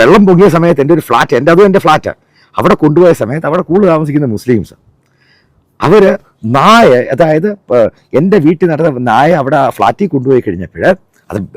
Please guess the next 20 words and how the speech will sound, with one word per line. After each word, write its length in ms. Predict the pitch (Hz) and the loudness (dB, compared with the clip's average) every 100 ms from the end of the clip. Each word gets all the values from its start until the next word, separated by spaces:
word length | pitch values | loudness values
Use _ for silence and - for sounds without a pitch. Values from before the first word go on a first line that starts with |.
| 82 _ _ 104 | -16 _ _ -6
just 180 | 98 147 | -2 -2
ഞാൻ 140 | 147 | -2
പ-, 360 | 151 90 95 98 | -2 -4 -2 0
രാത്രിയിൽ 300 | 110 156 147 | -2 -2 -4
അന്ന് 140 | 139 | -4
ഹോസ്റ്റലിലോട്ട് 540 | - 110 - 156 156 143 | -4 -4 -2 -2 -2 -4
മ-, 140 | 110 - - _ 104 | -10 -16 -20 _ -6
ഈ 40 | |
നാ-, 220 | 117 113 | -2 -2
ഈ 180 | 104 123 107 - | -2 -2 -4 -4
പെറ്റിൻ്റെ 320 | 104 - 147 | -6 -4 -6
ഹോസ്റ്റലിലോട്ട് 440 | 139 117 - 143 139 | -2 -4 -2 -4 -2
മാറ്റാൻ 280 | 127 123 151 | -4 -6 -4
സമയം 320 | 139 214 196 | 0 2 2
കിട്ടിയില്ല. 380 | 151 110 - - _ _ _ _ _ _ _ _ - | 2 0 -2 -12 _ _ _ _ _ _ _ _ -8
ആ 180 | - 190 | -2 0
സമയത്ത് 480 | - 160 180 196 165 | 0 0 2 2 2
ഇവന്മാരുണ്ടാക്കി 640 | 165 185 143 147 156 147 | 2 2 0 -2 -2 -2
എന്നെ 200 | 131 160 | -2 0
സഹായിച്ച 580 | 170 123 139 156 160 180 | -2 -2 2 2 2 -2